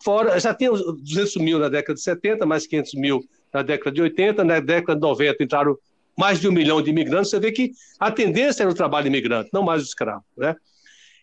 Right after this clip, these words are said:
Então, isso aí, a, a princesa Isabel fez a Lei Áurea no sentido de recompor com essa nova classe dos cafeicultores, né, principalmente de São Paulo, pra ter continuidade à monarquia, a monarquia continuar.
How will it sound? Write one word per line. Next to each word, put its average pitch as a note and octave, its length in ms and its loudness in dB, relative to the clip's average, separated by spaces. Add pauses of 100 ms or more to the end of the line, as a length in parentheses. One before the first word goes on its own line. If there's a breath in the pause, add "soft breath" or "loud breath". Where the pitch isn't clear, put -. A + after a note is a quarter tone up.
Então, A#3 280 0
isso C4+ 160 -4
aí, B3 340 0 (300)
a, E3+ 240 -4
a - 20 0
princesa F#3 300 -4
Isabel C#3+ 340 0
fez C#3+ 220 -2
a E3+ 60 2
Lei G#3 180 2
Áurea G#3 300 2
no A3+ 60 2
sentido G#3+ 440 -2
de A#3+ 280 0 (280)
recompor G#3 640 0
com E3+ 80 -2
essa D#3 200 0
nova C#3+ 300 2
classe C#3 500 -2 (520)
dos C#3 200 -6
cafeicultores, G#3+ 1000 0
né, D#3 200 2
principalmente D3 420 -2
de - 40 -12
São F3+ 180 -2
Paulo, A#3+ 380 0 (400)
pra G#3+ 180 0 (160)
ter A#3 200 0
continuidade G#3+ 840 0
à G3+ 200 2
monarquia, A3 600 0 (220)
a - 40 -8
monarquia E3+ 320 -2
continuar. G#3+ 500 0